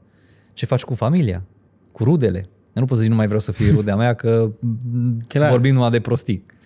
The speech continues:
Speaker 1: Nu mai vrei să petrec mult timp cu ei. Și atunci, ă, aceste sacrificii sunt extrem, extrem de grele, grele, dar ele, ele,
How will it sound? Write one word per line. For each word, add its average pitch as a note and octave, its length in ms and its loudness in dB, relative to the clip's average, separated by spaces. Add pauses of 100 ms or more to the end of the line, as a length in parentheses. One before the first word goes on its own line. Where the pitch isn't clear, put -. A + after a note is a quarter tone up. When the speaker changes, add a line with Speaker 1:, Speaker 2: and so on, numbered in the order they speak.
(440)
Speaker 1:
Nu A2+ 100 0
mai A2 80 4
vrei A#2 140 2
să G#2+ 120 -6
petrec A2+ 380 0
mult A2+ 200 0
timp F#2+ 200 -2
cu - 100 -8
ei. F2 220 -4 (360)
Și - 120 -16
atunci, C3+ 440 0
ă, B2 200 0
aceste D3 280 0
sacrificii A#2+ 480 0
sunt A#2 160 -2
extrem, B2 400 -2
extrem A2 340 -2
de G2+ 140 0
grele, G2+ 380 0
grele, G#2 300 2
dar D3+ 180 0
ele, D#3+ 400 2
ele, C#3+ 460 0